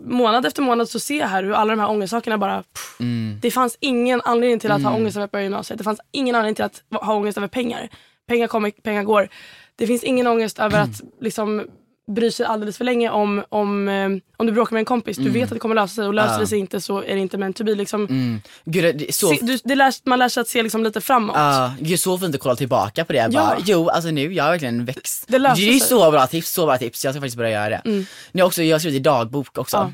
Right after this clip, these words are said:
Speaker 2: Det är så också bra tips för allesammans. För så här, man får ut alla sina tankar, slipper man liksom tänka på det i huvudet.
Speaker 1: Ja, men
Speaker 2: Men att läsa, kolla tillbaka i dagböcker, så här, hur man skrev, typ vad man skrev om.
Speaker 1: Vad man brydde sig mest om.
Speaker 2: Ja, man är så här bara, men gud, alltså jag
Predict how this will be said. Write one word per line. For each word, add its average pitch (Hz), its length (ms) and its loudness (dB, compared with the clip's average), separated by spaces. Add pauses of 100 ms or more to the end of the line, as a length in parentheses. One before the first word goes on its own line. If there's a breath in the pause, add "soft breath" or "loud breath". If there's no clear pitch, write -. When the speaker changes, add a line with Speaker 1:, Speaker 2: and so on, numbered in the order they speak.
Speaker 2:
Det 147 280 0
är 143 40 0
så 131 200 0
också 113 140 -6
bra 104 100 0
tips 104 220 -10
för 110 80 -4
allesammans. 95 520 -6
För 104 140 -4
så - 260 -8
här, 82 200 -2 (480 loud breath)
man 120 100 -4
får 120 120 -4
ut 117 200 -4
alla 101 160 0
sina 101 140 -8
tankar, 98 300 -6
slipper 98 180 -12
man 95 80 -6
liksom 92 160 -10
tänka 95 240 -10
på 95 80 -10
det 92 60 -8
i - 20 -8
huvudet. 92 380 -8
Speaker 1:
Ja, 214 60 -4
men 196 80 -4
Speaker 2:
Men 151 100 2
att 143 220 -2
läsa, 147 240 2
kolla 151 160 0
tillbaka 147 680 2
i 156 120 -2
dagböcker, 117 720 2 (240 loud breath)
så - 120 -2
här, 127 80 4
hur 135 100 0
man 120 160 0
skrev, 131 600 0
typ 110 340 -4
vad 113 120 0
man 110 160 -2
skrev 117 500 -2
om. 110 80 2
Speaker 1:
Vad 220 80 2
man 226 140 0
brydde 214 260 -4
sig 220 120 -4
mest 214 300 -4
om. 180 60 6
Speaker 2:
Ja, 160 300 6
man 165 180 2
är 165 60 2
så 165 100 0
här 147 80 2
bara, 131 220 2
men 131 380 -2 (240)
gud, 135 260 -2
alltså 131 180 -6
jag 127 120 -2